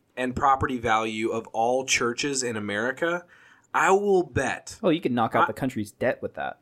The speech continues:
Speaker 1: I'm just willing to believe that, I don't know if we could knock out, like, seventeen trillion god dang,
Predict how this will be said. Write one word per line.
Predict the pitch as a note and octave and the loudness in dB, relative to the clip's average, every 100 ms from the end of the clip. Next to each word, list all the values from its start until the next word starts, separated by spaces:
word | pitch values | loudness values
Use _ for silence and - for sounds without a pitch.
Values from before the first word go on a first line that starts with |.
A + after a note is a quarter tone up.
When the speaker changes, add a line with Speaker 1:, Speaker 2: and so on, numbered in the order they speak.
| - | 0
Speaker 1:
I'm | D3 F#3 G#3 | 2 4 2
just | F3 G3+ - | 2 2 0
willing | C3+ C3 C#3 D3+ D#3+ E3+ | -2 -2 2 2 0 -2
to | - | -2
believe | C3+ B2 A#2 A2 E2 - E2 - _ _ _ _ _ _ | -4 -6 -6 -6 -8 -12 -20 -20 _ _ _ _ _ _
that, | B2 C3 B2+ - | -2 0 0 2
I | D3 | 4
don't | G#3 | 6
know | G#3+ | 4
if | F#3+ | 4
we | F3 | 2
could | C#3+ | 0
knock | C#3 C#3 C#3 D#3 | 2 2 4 4
out, | C3 A#2+ | 4 4
like, | B2 A#2 | 2 0
seventeen | - - C#3+ C3 C#3 B2 | 0 0 2 0 -2 0
trillion | - D3 C#3+ B2+ A#2 | 2 4 4 4 2
god | B2+ B2+ B2 | 4 4 4
dang, | B2+ B2+ B2+ | 4 4 2